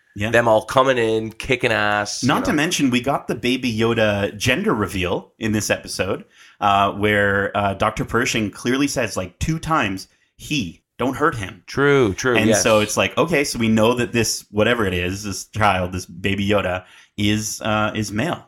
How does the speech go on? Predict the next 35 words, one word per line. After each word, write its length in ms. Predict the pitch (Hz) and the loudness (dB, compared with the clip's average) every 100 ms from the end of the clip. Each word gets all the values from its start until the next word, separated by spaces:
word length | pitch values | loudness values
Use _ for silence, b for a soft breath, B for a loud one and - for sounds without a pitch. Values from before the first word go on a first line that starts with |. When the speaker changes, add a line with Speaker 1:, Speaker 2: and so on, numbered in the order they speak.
| _ | _
Speaker 1:
So 240 | - 98 | -4 0
that's, 200 | 104 - | 0 -2
that's 200 | - - | -6 -4
interesting, 520 | 175 160 131 131 156 - | -4 -2 -2 -2 -6 -4
uh, 260 | 107 101 101 | -2 0 -2
to 100 | 98 | -4
say 180 | - | -2
the 100 | 98 | -2
least. 360 | 90 95 160 - B B B | -2 -4 -6 -14 B B B
Um, 580 | - 101 98 95 98 95 - | -2 2 2 0 -2 -6 0
and 100 | 123 | 2
then, 300 | 117 117 113 | 4 2 0
you 80 | 123 | 0
know, 120 | 107 | 0
other 220 | 123 139 | 0 0
interesting 400 | 127 - 113 110 | -2 -4 -4 -4
things 320 | - 107 98 | -2 -2 -2
that 100 | 110 | -2
I, 180 | 95 95 | -2 -2
I 140 | 98 | -2
noted 240 | 98 98 95 | -2 -2 -2
as 100 | 92 | -2
well. 340 | 95 98 92 B B B _ | 0 2 0 B B B _
When 140 | 131 123 | -2 2
our 140 | 117 107 | 2 2
Mandalorian 640 | 113 120 117 107 104 101 | 0 0 2 0 0 -2
character, 680 | 104 101 92 101 98 98 - - - | 0 0 0 0 0 -2 -6 -14 -8
uh, 220 | 98 92 95 | -4 -2 0
wants 200 | 107 98 | 0 -2
to 60 | 104 | -4
just 180 | 104 | -4
get 120 | - 90 | -4 -2
back 200 | 98 - | -2 -2
into 140 | 95 | -4
work, 360 | 92 95 90 | 0 0 -2